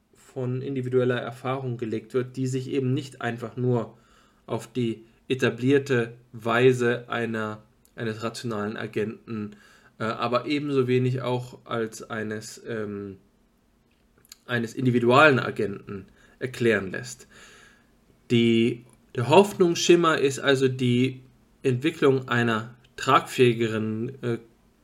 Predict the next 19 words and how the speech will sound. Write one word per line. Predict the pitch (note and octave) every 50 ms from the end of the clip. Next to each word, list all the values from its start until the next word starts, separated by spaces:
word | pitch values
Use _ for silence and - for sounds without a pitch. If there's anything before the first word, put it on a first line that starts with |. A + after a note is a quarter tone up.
| _ _ _ _ _ _ _ _ _ _ _
Theorie, | - - C3+ C3 B2+ A#2+ A2 A#2+ B2+ C3 C#3+ F3 F3 - - _ _ -
die | C#3 C3+
beides | B2+ B2+ C3+ C3 C#3 D3+ D#3 D#3+ D#3 D#3 - - - - _ _ _ _ -
integrieren | C#3 C3+ B2+ B2+ A#2 A#2+ B2 B2+ C3+ B2+ A2+ G#2 G#2+
kann. | - - E2+ - - - - - - - - - -
Eine | A#2 A2+ A2+ A2 A2+
Theorie, | - C3 B2 A#2 A2+ B2
die | A#2+ A#2 A#2
Kollektivität, | - - C#3+ D3+ E3 D#3+ - - - - D#3+ D3+ C#3+ D3+ D3+ D3+ D3+ D3 - - - D3 C#3+ D3 C#3+ - - - _ _ _ -
kollektive | - C#3+ C#3 D3+ D3 - - C#3+ C3 C#3 C#3
Intentionalität, | C3+ C#3 - C#3+ C3+ C3+ - C#3 C3+ C3 C3 C3 B2+ B2+ - - C3 C3 B2+ B2+ - - - - - _ _ _ -
Gemeinschaftlichkeit | - B2 A#2+ A#2 B2 C#3 E3+ F3 - - C3 B2 B2+ - - B2+ C3 B2+ - - - - - B2+ B2 B2 B2+ B2+ - - - _ _ _ _ _ _ -
und | C3 A#2 A2 A#2
damit | A2+ A#2 B2 B2+
eben | B2+ C3 B2+ B2
auch | A2+ A#2+ A#2
Massenhaftigkeit | A#2+ A#2 B2 C#3 C#3 - C#3 A#2+ A2+ A2 G#2 - - A#2 B2 - B2 A#2 A2+
in | A#2
letzter | A#2 A2+ A2 - - - A2+ A2 B2